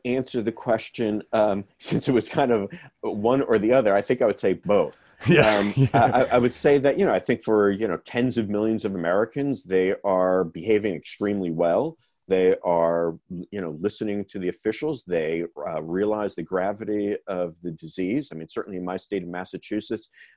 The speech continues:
Speaker 1: uh, in fact, um, <laughs> there were, uh, there were, uh,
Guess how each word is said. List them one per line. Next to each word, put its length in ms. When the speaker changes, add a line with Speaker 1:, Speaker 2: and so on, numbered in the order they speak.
Speaker 1:
uh, 240
in 140
fact, 480
um, 440
<laughs> 400
there 120
were, 240
uh, 220
there 160
were, 340
uh, 180